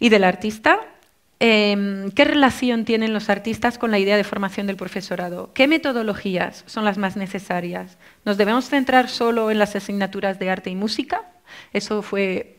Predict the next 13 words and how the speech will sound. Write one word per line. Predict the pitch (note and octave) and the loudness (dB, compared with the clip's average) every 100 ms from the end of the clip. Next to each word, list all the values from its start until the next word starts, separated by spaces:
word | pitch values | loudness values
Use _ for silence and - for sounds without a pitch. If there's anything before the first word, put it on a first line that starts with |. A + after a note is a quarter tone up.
| - | -10
un | G#3+ | -4
trabajo | G3+ F#3+ G3+ G3+ | 0 2 0 -4
durante | F#3+ F#3+ G3 F#3+ F#3 F#3+ F#3+ | -4 -4 -4 -2 0 0 -2
un | - G3 | -2 -2
año, | G3 G3+ | -2 -2
un | F#3+ | -4
año | F3+ F#3 | -4 -4
y | F#3 | -6
medio | F#3 F3+ F3+ | -6 -6 -6
de, | F#3 G3 | -6 -8
de | G#3 | -8
la | G3 | -6
Fundación. | F#3 G3 F#3 - C4+ | -6 -8 -8 -6 -8